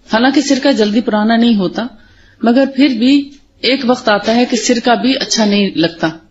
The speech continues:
پرانا سرکہ، بہت پرانا سرکہ، پرانا سالن، یا ایسا سالن جس میں سرکے جیسی اسمیل آنا شروع ہو جائے، یعنی اس کے اندر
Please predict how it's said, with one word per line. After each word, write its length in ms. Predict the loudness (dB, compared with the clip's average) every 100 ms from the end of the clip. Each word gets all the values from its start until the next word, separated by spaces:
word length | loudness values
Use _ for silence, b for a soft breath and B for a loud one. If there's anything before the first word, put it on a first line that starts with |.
| -20 -2
پرانا 340 | 0 2 0
سرکہ، 300 | 0 -4 -4 -8 -10 b b b b 0
بہت 220 | 0 0
پرانا 320 | 2 4 4
سرکہ، 320 | 2 -2 -2 -10 -12 b b b b _ 0
پرانا 360 | 2 4 4
سالن، 380 | 2 2 4 2 0 -14 _ _ _ _
یا 360 | 0 0 0 -6 -16 b b b b b b -20 _ _
ایسا 360 | -4 -2 2 2
سالن 460 | 2 2 4 4
جس 260 | 4 0 4
میں 120 | 4
سرکے 380 | 4 -2 0 0
جیسی 260 | 0 0
اسمیل 300 | -2 0 0
آنا 200 | 0 0
شروع 240 | 0 0 -2
ہو 160 | 0
جائے، 160 | 0 0
یعنی 120 | 0
اس 160 | -2 -2
کے 100 | 0
اندر 220 | 2 0